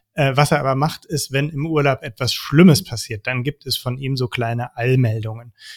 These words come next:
Und dann haben mal Leute eine Studie gemacht und untersucht, ähm,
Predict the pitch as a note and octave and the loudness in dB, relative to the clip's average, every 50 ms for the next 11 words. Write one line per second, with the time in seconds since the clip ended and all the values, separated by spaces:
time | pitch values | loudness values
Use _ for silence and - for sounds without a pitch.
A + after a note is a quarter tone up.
0 | - _ - C#3 B2 B2+ C3 A#2+ A2+ C#3+ D3+ D3 C#3 C3+ D#3 D3 C3+ C3+ C3 B2 | -20 _ -8 -6 -4 -2 -2 -2 -2 -2 -2 -4 -4 -6 -6 -4 -2 -2 0 0
1 | C3 C#3 C#3 D#3 D#3+ D3+ C3+ C3 B2+ - - - D3 D#3 D#3+ D3+ C3 C#3+ C3 C3 | 0 -2 -2 -4 -6 -6 -6 -6 -4 -4 -2 0 2 2 2 2 2 2 0 0
2 | C3+ - - - G3 D#3 C3+ B2 - - - C3+ A#2 C3+ B2+ A#2 A#2+ C3+ D3+ E3 | -2 -4 -6 -8 -6 -6 -6 -6 -6 -6 -6 -4 -2 -2 -2 0 0 -2 -2 -4
3 | - - - - _ _ - - C#3 C3+ C#3 C3+ C3+ - | -6 -8 -16 -20 _ _ -4 -2 0 0 0 -2 -4 -6